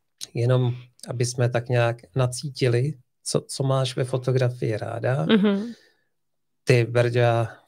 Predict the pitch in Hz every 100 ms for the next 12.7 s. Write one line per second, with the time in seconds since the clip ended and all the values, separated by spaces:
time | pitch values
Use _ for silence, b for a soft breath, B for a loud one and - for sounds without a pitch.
0 | _ 131 131 131 - 147 127 127 127 123
1 | 127 123 120 113 - - 233 233 240 247
2 | b b b - 233 226 220 233 247 -
3 | 226 233 233 - - 127 127 131 233 226
4 | 135 135 156 131 120 190 190 180 117 -
5 | 123 123 B B B B B B 151 175
6 | 175 113 - _ _ _ _ - 127 -
7 | 139 135 131 131 127 131 139 190 127 -
8 | - - _ - 135 123 113 107 107 107
9 | - - 180 180 175 175 - _ - 123
10 | 120 127 - 127 208 202 185 - - 147
11 | 156 139 139 170 214 B B B B B
12 | B B 190 180 175 165 165